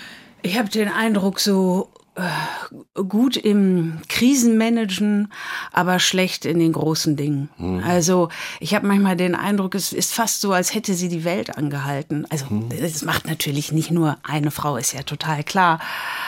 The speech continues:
Speaker 1: Aber, ähm, die ganzen Dinge, die du aufzählst, und das ist ja verheerend, ne,
Speaker 2: Mhm.
Speaker 1: in
Speaker 2: Ja.
Speaker 1: der Bahn zu sitzen und das funktioniert wieder nicht mit dem W lan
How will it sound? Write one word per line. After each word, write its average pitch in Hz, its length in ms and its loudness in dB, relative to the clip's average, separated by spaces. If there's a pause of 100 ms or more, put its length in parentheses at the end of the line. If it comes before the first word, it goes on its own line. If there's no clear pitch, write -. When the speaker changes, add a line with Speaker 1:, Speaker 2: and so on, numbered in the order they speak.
(200)
Speaker 1:
Aber, 170 680 4
ähm, 170 400 0
die - 360 -4
ganzen 220 360 4
Dinge, 214 260 4
die 185 140 0
du 165 120 2
aufzählst, 156 760 0
und 160 240 0 (400)
das 170 160 2
ist - 180 4
ja 180 140 4
verheerend, 151 600 0
ne, 175 200 2
Speaker 2:
Mhm. - 160 -8 (220)
Speaker 1:
in 180 80 4
Speaker 2:
Ja. 165 100 4
Speaker 1:
der 170 80 4
Bahn 156 320 4
zu - 160 -2
sitzen 151 420 -2
und 147 160 -2
das 160 160 -2
funktioniert 160 640 0
wieder 151 180 -2
nicht 151 200 0
mit 156 160 0
dem 151 160 -2
W 143 180 -2
lan 143 420 -2